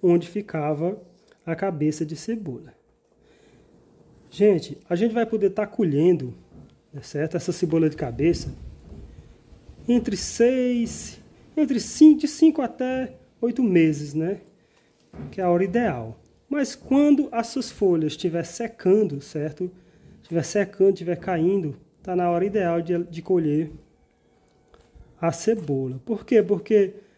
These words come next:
é, cada lugar, o tempo de colheita é diferente, dependendo do clima, da irrigação, né?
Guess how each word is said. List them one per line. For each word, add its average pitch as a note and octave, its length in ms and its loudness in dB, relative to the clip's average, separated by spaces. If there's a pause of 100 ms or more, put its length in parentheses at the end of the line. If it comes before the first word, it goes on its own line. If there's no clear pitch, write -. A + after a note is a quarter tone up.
(440)
é, E3 520 -2 (180)
cada C4+ 240 -4
lugar, E3+ 640 -2 (240)
o F#3+ 100 -6
tempo G3+ 420 2
de F3 440 -2
colheita F3+ 520 2
é - 20 -6
diferente, G#3+ 480 0
dependendo E3 420 -2
do F#3 60 -12
clima, F3 560 2
da D3 120 -2
irrigação, F3 1000 0 (520)
né? D#3+ 320 -4